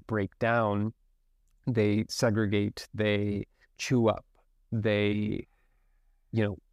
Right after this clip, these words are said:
piece by piece, rip apart all of the dead and dying matter that exists within nature.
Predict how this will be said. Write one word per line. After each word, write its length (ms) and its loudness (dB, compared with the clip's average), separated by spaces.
piece 400 0
by 280 -4
piece, 560 -2
rip 240 0
apart 720 -4
all 520 2
of 300 -2
the 500 0
dead 280 2
and 220 0
dying 640 -2
matter 640 -2
that 840 -4
exists 580 -2
within 300 2
nature. 400 -2